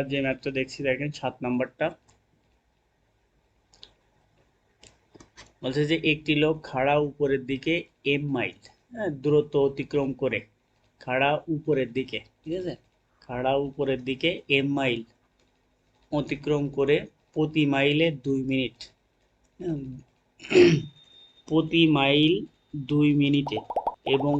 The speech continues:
খাড়া দক্ষিণ দিকে, ঠিক আছে? তাহলে মনে করেন এটা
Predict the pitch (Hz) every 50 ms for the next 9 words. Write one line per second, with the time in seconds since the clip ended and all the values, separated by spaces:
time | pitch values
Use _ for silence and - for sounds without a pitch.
0 | 135 - - - 131 135 143 151 151 135 135 139 135 135 - - - 160 160 147
1 | 123 113 - - - - _ - - - - - - - - - - - - -
2 | 151 190 208 202 202 160 110 - _ _ - - - - - - - - - -
3 | - - - - - - - - - _ _ - 156 147 151 156 151 151 147 151
4 | 151 151 151 147 147 147 147 156